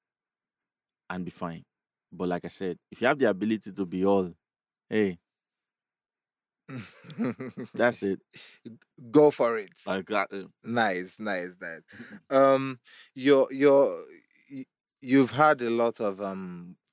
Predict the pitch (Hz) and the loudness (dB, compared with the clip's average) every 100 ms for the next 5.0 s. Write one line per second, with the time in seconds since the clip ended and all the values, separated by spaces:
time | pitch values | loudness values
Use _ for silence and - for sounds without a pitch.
0 | _ _ _ _ _ _ 107 101 104 - | _ _ _ _ _ _ -20 -20 -8 -2
1 | 120 104 - 104 98 90 95 90 - 90 | -2 -4 -8 -6 -6 -6 -10 -12 -12 -14
2 | 92 87 80 78 69 60 52 - 85 92 | -14 -16 -16 -16 -16 -16 -18 -20 -20 -20
3 | 95 _ - 98 95 92 98 117 - 104 | -20 _ -10 -6 -6 -6 -2 -2 0 -4
4 | 95 92 92 87 87 87 - 87 85 | -4 -6 -6 -6 -8 -10 -12 -14 -14